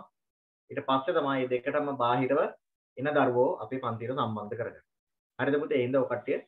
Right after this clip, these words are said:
අ, මගේ ගෲප් එකේ ඉන්න WhatsApp ගෲප් එකේ, කියන්නේ ෆ්‍රී ක්ලාස් එකට මම ගෲප් එකක් හදලා දීලා තියෙනවානේ.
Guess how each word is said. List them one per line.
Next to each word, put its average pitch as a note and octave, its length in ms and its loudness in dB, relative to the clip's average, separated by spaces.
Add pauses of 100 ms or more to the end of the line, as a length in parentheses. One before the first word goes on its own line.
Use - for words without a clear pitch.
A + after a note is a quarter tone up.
(420)
අ, A2 60 -6 (260)
මගේ C#3 280 0
ගෲප් F#3 280 4
එකේ E3 180 4
ඉන්න C3+ 120 0
WhatsApp C#3 400 2
ගෲප් E3 300 -2
එකේ, B2 240 0 (400)
කියන්නේ B2+ 180 0
ෆ්‍රී D#3 220 0
ක්ලාස් F3+ 240 4
එකට F3 160 -4
මම E3+ 180 0
ගෲප් E3 280 -2
එකක් E3+ 140 2
හදලා E3 220 4
දීලා D#3+ 180 0
තියෙනවානේ. D#3+ 300 -4